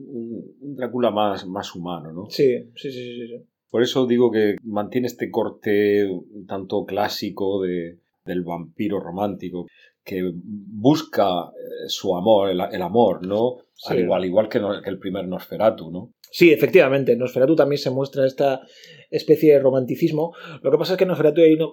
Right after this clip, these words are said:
Speaker 2: mucha más animalización del personaje, ¿no? Max
Speaker 1: Sí.
Speaker 2: Schreck, en ese sentido.
Speaker 1: Sí, aquí está más humanizado,
Speaker 2: Aquí está más
Speaker 1: efectivamente.
Speaker 2: humanizado. Y, y esta romantización que siempre se muestra de Drácula hacia Mina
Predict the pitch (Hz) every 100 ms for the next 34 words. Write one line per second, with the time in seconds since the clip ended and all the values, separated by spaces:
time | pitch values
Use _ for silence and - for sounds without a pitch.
0 | - - 147 147 156 147 156 139 135 127
1 | 117 - 139 127 117 120 123 113 - 117
2 | 123 120 135 196 - 123 123 117 120 120
3 | - 123 117 127 110 - - 101 117 -
4 | 120 104 - 92 90 82 85 85 135 165
5 | 170 165 170 147 131 101 139 127 120 -
6 | - - 156 151 160 160 247 233 208 202
7 | 165 - 202 180 143 156 175 - 131 156
8 | 185 - 135 170 131 117 139 147 151 147
9 | 139 - 127 107 156 165 139 135